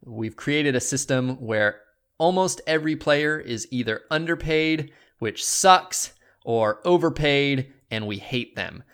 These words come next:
And no, I don't think they want that. I think they would rather get paid what they're worth,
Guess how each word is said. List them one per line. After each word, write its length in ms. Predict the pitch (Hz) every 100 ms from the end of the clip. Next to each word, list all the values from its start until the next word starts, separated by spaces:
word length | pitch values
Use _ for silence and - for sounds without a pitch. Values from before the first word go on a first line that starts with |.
| _ _
And 400 | 113 107 107 107 -
no, 340 | 135 131 151 175
I 80 | 147
don't 160 | 196 202
think 160 | 220
they 120 | 208
want 420 | 180 147 175 247 143
that. 180 | 107
I 80 | 104
think 140 | 147 185
they 100 | 175
would 260 | 170 131
rather 460 | 127 147 160 165 170
get 420 | 151 147 - -
paid 460 | - - 151 143 135
what 240 | 135 -
they're 140 | 123 110
worth, 560 | 117 151 104 - -